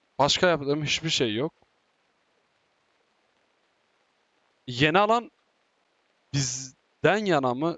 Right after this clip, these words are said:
diye düşünüyorum. Değil sanki. Şu çiçeğin içine girsem acaba yerim ifşa olur mu?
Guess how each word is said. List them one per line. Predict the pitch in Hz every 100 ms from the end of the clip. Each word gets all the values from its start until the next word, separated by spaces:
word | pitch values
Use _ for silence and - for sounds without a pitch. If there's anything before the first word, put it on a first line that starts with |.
| -
diye | 123 123
düşünüyorum. | 117 - 117 110 143 208 - _ _ _ _ _ _ _ _ _ _ -
Değil | 147 170 160
sanki. | - 127 113 - 180 214 _ _ _ _ _ _ _ _ _ _ _ _ _ _ _ _ _ _ _ _ _ _ _ _ _ _ _ _ _ _ _ _ _ -
Şu | - 196
çiçeğin | - - 185
içine | 202 - 175 180
girsem | 165 - 165 156 -
acaba | 127 147 147 135 -
yerim | 120 123 135
ifşa | 127 117 - 127
olur | 98 117 127
mu? | 113